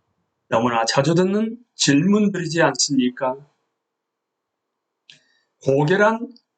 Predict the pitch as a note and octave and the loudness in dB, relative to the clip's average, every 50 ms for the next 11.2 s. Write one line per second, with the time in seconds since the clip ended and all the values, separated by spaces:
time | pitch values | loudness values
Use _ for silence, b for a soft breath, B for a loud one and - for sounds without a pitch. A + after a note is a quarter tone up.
0 | - C3+ B2 A#2+ A#2 B2 C#3 D3+ E3+ F#3 F#3+ G3+ G3+ G3+ G3+ G3+ - - C#3+ D3 | -2 2 4 4 4 4 4 4 4 2 2 4 2 2 0 -2 -4 -2 0 0
1 | E3 G3+ F3 C#3+ - B2 A2 G#2+ G2+ G#2+ A#2 C3+ D3 D3 - - _ _ - - | 2 2 0 -2 -4 -8 -8 -4 -4 -2 0 0 -2 -2 -4 -8 _ _ -2 0
2 | C3 C3 C#3 D3+ D#3+ D3 - F3+ F3+ F#3+ F#3+ F#3 F#3 - - - G#3+ A3 A3 A3 | 2 4 4 2 0 0 0 0 0 2 0 -2 -2 -4 -2 0 2 2 2 2
3 | A3 - A3 G#3+ G3+ F3 B3 B2+ B2+ C3 D3 G3 A#3 B3 C#4+ - - _ _ _ | 0 -2 -2 -2 0 0 0 0 2 2 2 2 2 0 -2 -4 -6 _ _ _
4 | _ _ - - C#3 B2+ C3 B2+ C3 D3 C#3 C3+ C3+ B2+ B2+ - C3+ B2+ C3 D3 | _ _ -6 -2 0 0 0 0 0 -2 0 0 0 -2 0 2 2 2 4 2
5 | D#3+ D#3+ F3 F#3 F#3+ G3+ G3+ G3 - C#3 B2+ D3 C#3+ C#3 C3+ C3 C3 - E3 D3+ | 2 2 2 2 2 0 -2 -4 -6 -6 -4 -2 -2 0 -2 -2 -2 0 2 2
6 | C3 B2 - - _ _ _ _ _ _ _ _ _ _ _ _ _ _ _ _ | 2 0 -2 -8 _ _ _ _ _ _ _ _ _ _ _ _ _ _ _ _
7 | _ _ _ _ _ _ _ _ _ _ _ - - - - G#3+ G#3+ A3 A3+ A3+ | _ _ _ _ _ _ _ _ _ _ _ -16 -12 -6 -2 0 2 2 2 2
8 | - F3+ D3 D3 D3 C#3+ D3+ D3 D3 - - D3 D3 F3 F3+ F3+ - G#3+ G#3+ G#3 | 2 2 2 2 2 2 2 0 0 -2 -2 0 0 0 0 0 0 0 0 0
9 | G#3 - D3 D3+ D3+ D3 D3 C#3+ C#3+ C#3+ D3 C3 C#3 C3+ C#3+ C#3+ C#3 C#3+ C#3+ C#3 | 0 0 2 2 4 4 4 4 2 2 2 0 0 0 2 2 2 2 0 -2
10 | C#3 _ _ _ - C3 B2+ B2+ B2 - - - B2 A2+ G#2+ G2 F#2+ F#2 F2+ - | -4 _ _ _ -2 0 0 0 0 0 0 0 0 0 0 -2 -4 -6 -10 -14
11 | - F2+ - - | -16 -16 -16 -18